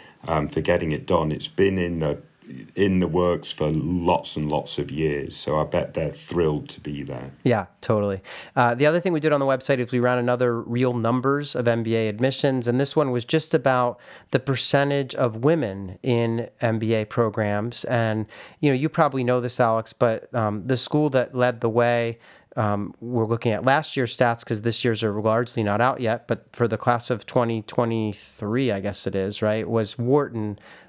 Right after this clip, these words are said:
Speaker 2: um, with a fifty-two percent women. Do you know any of the other schools that have a really high percentage or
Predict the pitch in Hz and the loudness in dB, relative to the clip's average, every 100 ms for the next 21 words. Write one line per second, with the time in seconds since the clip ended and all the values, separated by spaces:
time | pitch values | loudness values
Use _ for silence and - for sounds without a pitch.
0 | - 107 104 101 - 127 113 107 110 104 | -4 -2 0 -2 -4 0 2 2 0 0
1 | 101 123 - 113 - 107 107 - 101 98 | -2 -4 -2 -2 -2 -2 -2 -2 -2 -2
2 | 127 120 120 117 110 107 - - - - | -2 0 2 2 0 -4 -10 -20 -20 -2
3 | 143 175 190 170 139 135 160 - 175 208 | 2 4 2 2 0 0 -2 -2 -2 -2
4 | 185 143 131 - - 123 120 117 113 113 | 0 2 2 -2 -2 0 0 0 0 2
5 | 117 113 117 117 117 123 135 156 139 113 | 0 0 -2 -2 0 0 0 -2 -2 0
6 | 107 101 | 0 -4